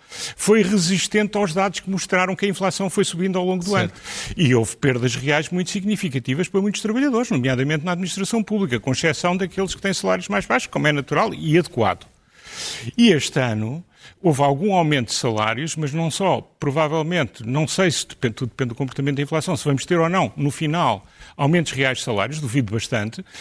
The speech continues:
Speaker 1: mas sobretudo neste horizonte de dois anos há uma perda significativa de poder de compra.
Speaker 2: Sobretudo em relação a dois mil e vinte e dois. Porque o
Speaker 1: Então, no período de
Speaker 2: dois mil e vinte e três, com uma
Speaker 1: dois mil e vinte, no
Speaker 2: subida
Speaker 1: período de
Speaker 2: de cerca de
Speaker 1: dois mil e vinte e dois e
Speaker 2: cinco por cento.
Speaker 1: dois mil e vinte e três, face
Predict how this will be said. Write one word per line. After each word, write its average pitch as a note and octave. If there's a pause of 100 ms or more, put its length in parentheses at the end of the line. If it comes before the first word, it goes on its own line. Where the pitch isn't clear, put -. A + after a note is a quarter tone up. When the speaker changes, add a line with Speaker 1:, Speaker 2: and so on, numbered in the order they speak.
(120)
Speaker 1:
mas D#3+
sobretudo G3
neste E3
horizonte D#3+
de -
dois B2
anos D#3
há F#3
uma F#3
perda G3
significativa G3+
de -
poder A#3
de -
compra. F#3+
Speaker 2:
Sobretudo D3
em D#3+
relação D#3
a -
dois E3
mil F3
e F#3
vinte F3+
e G#3
dois. F#3+ (720)
Porque B2
o B2+
Speaker 1:
Então, D3+
no D#3+
período -
de F#3
Speaker 2:
dois -
mil A#3+
e -
vinte A3+
e -
três, -
com -
uma -
Speaker 1:
dois -
mil -
e -
vinte, -
no -
Speaker 2:
subida F#3
Speaker 1:
período C#3
de B3
Speaker 2:
de -
cerca -
de A#3
Speaker 1:
dois A#3
mil -
e -
vinte F3+
e E3+
dois E3
e B2
Speaker 2:
cinco E3
por -
cento. E3
Speaker 1:
dois F#3
mil F#3+
e E3
vinte D#3
e D3+
três, A#2+
face -